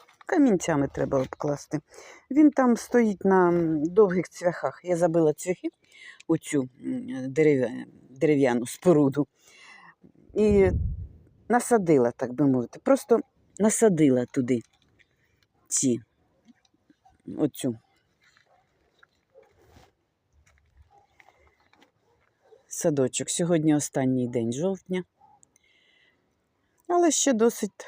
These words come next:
в такому вигляді. Інжир вже скидає листя, я його пошматувала половину. Ой, забула посадити у пеньок отуди ще якийсь седом. Або, може, щось інше придумаю.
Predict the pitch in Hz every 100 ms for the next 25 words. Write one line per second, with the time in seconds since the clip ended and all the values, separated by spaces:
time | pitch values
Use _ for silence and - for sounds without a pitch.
0 | - - 208 220 208 196 170 185 175 185
1 | 170 185 175 _ _ _ _ _ _ _
2 | _ _ - _ _ _ _ - 180 165
3 | 175 151 151 147 - 151 147 143 139 196
4 | - - 185 175 165 156 156 151 _ _
5 | - _ _ 175 - 170 151 165 165 180
6 | 190 175 - 185 180 160 147 131 131 _
7 | _ _ _ _ _ _ _ _ _ _
8 | - 180 160 160 190 190 185 170 - 170
9 | 170 156 156 151 156 147 139 151 - 147
10 | 143 139 - 151 147 156 147 - - 147
11 | 147 147 _ _ _ - _ _ _ _
12 | _ _ _ _ _ _ _ _ - 175
13 | 165 147 139 - 143 - 208 - 190 190
14 | 185 190 185 180 180